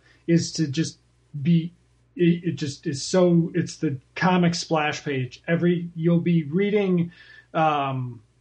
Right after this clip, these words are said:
Kill the Minotaur and you'll turn from a facing page to the opposite page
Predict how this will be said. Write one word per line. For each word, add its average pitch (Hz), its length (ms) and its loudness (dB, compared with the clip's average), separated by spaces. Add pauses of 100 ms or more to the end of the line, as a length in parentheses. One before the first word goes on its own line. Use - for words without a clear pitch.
(1600)
Kill 220 160 2
the 196 60 -2
Minotaur 175 480 2
and 156 100 -2
you'll 147 240 -2
turn 185 840 2
from 160 400 0
a 143 120 -4
facing 175 560 0
page 139 680 -6 (520)
to 165 100 -2
the 151 140 2
opposite 165 460 0
page 139 420 -2